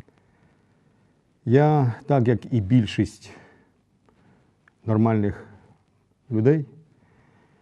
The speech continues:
стривожений тим протистоянням, найбільш тривалим, найбільш глибоким, яке є зараз в суспільстві. Це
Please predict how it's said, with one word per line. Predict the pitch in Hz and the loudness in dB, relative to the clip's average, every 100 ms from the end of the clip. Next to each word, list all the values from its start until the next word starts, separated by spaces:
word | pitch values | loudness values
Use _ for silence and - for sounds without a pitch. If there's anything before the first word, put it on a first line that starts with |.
| _ | _
стривожений | - - 120 135 147 123 110 101 90 - - - _ _ _ _ _ _ _ _ _ _ _ _ _ _ _ _ 135 | -12 0 4 4 4 2 2 0 -2 -8 -18 -20 _ _ _ _ _ _ _ _ _ _ _ _ _ _ _ _ 4
тим | 120 | 4
протистоянням, | 120 104 110 - 110 139 135 101 90 82 - _ _ _ _ _ _ _ _ _ _ _ _ _ | 2 -4 -4 -2 0 0 -2 -6 -8 -12 -20 _ _ _ _ _ _ _ _ _ _ _ _ _
найбільш | 127 117 127 117 | -2 0 0 0
тривалим, | 117 113 104 92 90 82 - - _ _ - - | -2 0 0 0 -4 -8 -16 -20 _ _ -20 -14
найбільш | 117 107 104 107 95 - - | -6 -4 -2 -2 -2 -8 -16
глибоким, | 95 92 101 127 123 95 85 - - _ - _ _ _ _ _ | -8 -4 -2 -2 -4 -8 -10 -18 -20 _ -20 _ _ _ _ _
яке | 120 101 135 131 | -6 0 2 2
є | 104 107 104 92 | 2 0 -2 -4
зараз | 98 104 90 - | -4 -4 -6 -12
в | |
суспільстві. | - 104 - 82 80 - 78 85 - _ _ | -10 -10 -8 -8 -8 -12 -18 -18 -20 _ _
Це | - 135 127 120 107 | -4 0 0 -2 -4